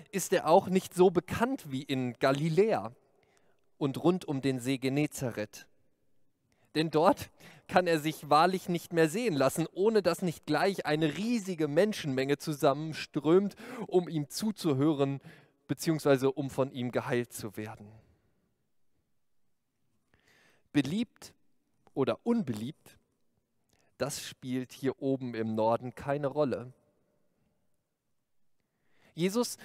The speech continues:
nimmt sich offensichtlich eine Pause von aller Ablehnung und Zustimmung und allem Trubel, bevor es in Richtung Jerusalem geht.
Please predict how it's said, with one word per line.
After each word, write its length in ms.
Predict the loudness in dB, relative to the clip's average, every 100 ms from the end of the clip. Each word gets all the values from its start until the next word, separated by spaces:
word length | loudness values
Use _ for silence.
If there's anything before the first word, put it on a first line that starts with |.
| -6
nimmt 320 | 4 4 4 0
sich 260 | -2 0
offensichtlich 720 | 0 0 -2 -2 -4 -8 -6 0
eine 200 | 0 0
Pause 540 | 0 2 4 2 -2
von 320 | 2 2 2
aller 340 | 0 2 2 0
Ablehnung 880 | -4 -4 -4 -2 2 2 2 -6 -10 -20 -8 0
und 220 | 0 0
Zustimmung 1000 | -2 -2 -2 -6 -2 -2 -2 -8 -12 -20 _ _ _ _ _ _ _ _ _ _ _ -20 -2
und 340 | 2 2 0 -4
allem 280 | -2 -2 -6
Trubel, 640 | -16 -10 -6 -4 -4 -6 -10 _ _ -10
bevor 400 | -10 0 0 0
es 320 | -4 -10 -18 _ _ _
in 180 | -12 -8
Richtung 640 | -8 -8 -8 -8 -8 -12 -16 _ _ -8
Jerusalem 640 | -6 -4 -4 -4 -8 -14
geht. 440 | -16 -18 -18 -20